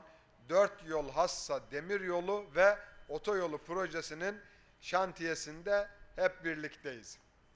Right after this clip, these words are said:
Kıymetli arkadaşlar, Doğu Akdeniz'in incisi olan Hatay, limanları, sanayisi ve tarımıyla ülkemizin kalkınmasında kritik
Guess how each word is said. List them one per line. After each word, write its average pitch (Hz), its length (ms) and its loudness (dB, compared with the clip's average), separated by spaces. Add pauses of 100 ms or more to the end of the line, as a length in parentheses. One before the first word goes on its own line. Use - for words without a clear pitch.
(220)
Kıymetli 196 440 0
arkadaşlar, 147 720 0 (1160)
Doğu 196 180 4
Akdeniz'in 185 640 0
incisi 180 440 -6
olan 170 260 4
Hatay, 165 420 2 (720)
limanları, 180 840 0 (200)
sanayisi 175 920 0 (420)
ve 180 160 0
tarımıyla 180 680 0
ülkemizin 165 680 -4
kalkınmasında 156 1080 -4
kritik 170 500 -4